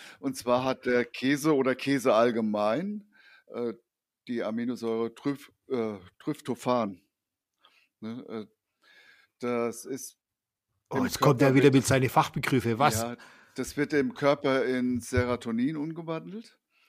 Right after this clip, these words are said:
Speaker 1: Ne, also ist ein Neurotransmitter für, was halt auch gerne als Glückshormon bezeichnet wird. Was denkst du, warum die Italiener so
Speaker 2: Ah, ach,
Speaker 1: glücklich
Speaker 2: deswegen
Speaker 1: sind?
Speaker 2: grinsen die Leute immer so nach einer Käseverkostung, oder?
Speaker 1: Ja.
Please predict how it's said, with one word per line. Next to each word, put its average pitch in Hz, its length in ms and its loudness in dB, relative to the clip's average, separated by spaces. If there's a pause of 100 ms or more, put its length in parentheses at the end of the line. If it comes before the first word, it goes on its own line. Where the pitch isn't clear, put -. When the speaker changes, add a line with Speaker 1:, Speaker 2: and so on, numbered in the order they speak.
(120)
Speaker 1:
Ne, 123 160 -6
also 120 180 -4
ist 113 140 -8
ein 117 80 -4
Neurotransmitter 135 880 -6
für, 117 440 -8 (800)
was 123 220 -4
halt 120 160 -2
auch 113 160 -4
gerne 117 260 -2
als 104 220 -6
Glückshormon 104 720 -8 (340)
bezeichnet 98 680 -12
wird. 101 240 -16 (1700)
Was - 180 -10
denkst 117 200 -6
du, 113 80 -8
warum 117 220 -2
die 117 120 -2
Italiener 120 480 -2
so 127 100 -4
Speaker 2:
Ah, 127 60 -4
ach, 123 60 -8
Speaker 1:
glücklich 120 140 -2 (140)
Speaker 2:
deswegen 151 280 6
Speaker 1:
sind? - 80 -2
Speaker 2:
grinsen 156 360 4
die 139 100 8
Leute 143 340 10
immer 151 200 8
so 139 200 2
nach 135 180 2
einer 135 120 0
Käseverkostung, 143 880 2
oder? 139 280 -4 (160)
Speaker 1:
Ja. 104 320 -12